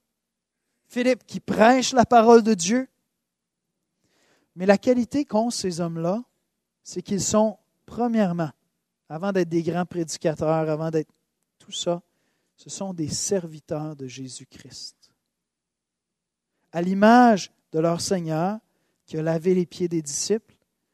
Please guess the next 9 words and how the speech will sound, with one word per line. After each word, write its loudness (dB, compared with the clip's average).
Pour -2
ces -6
gens-là, 2
il -8
n'y -4
a -4
pas -2
de -2
petite -10